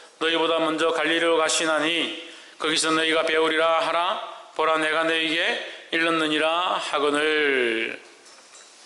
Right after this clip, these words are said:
천사들이 가르쳐줬습니다. 뭘 가르쳐줬냐?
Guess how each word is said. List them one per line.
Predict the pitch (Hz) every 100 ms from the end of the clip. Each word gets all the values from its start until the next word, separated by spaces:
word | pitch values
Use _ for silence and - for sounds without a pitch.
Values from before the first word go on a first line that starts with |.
| - - - - - - -
천사들이 | 196 175 160 151
가르쳐줬습니다. | 139 156 - 147 143 143 135 131 - -
뭘 | 156
가르쳐줬냐? | 170 165 160 143 151 147 147 131 -